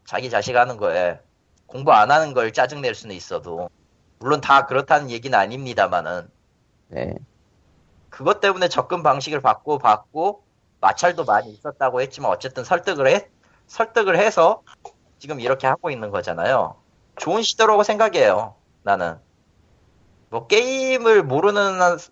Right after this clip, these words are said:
Speaker 1: 분들에게 게임이 뭐냐라고 설명하는 것보다 저렇게 보여주고 설득하는 과정이 좀 걸리더라도 직접 체험할 수 있게 도와주는 게 낫지,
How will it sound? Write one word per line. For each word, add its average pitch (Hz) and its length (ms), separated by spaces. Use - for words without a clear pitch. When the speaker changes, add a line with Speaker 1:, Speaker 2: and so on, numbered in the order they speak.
Speaker 1:
분들에게 139 800
게임이 185 320
뭐냐라고 151 680
설명하는 175 540
것보다 101 800
저렇게 131 800
보여주고 180 640
설득하는 196 920
과정이 151 360
좀 151 140
걸리더라도 131 800
직접 - 480
체험할 - 420
수 - 120
있게 165 160
도와주는 123 460
게 113 80
낫지, 101 720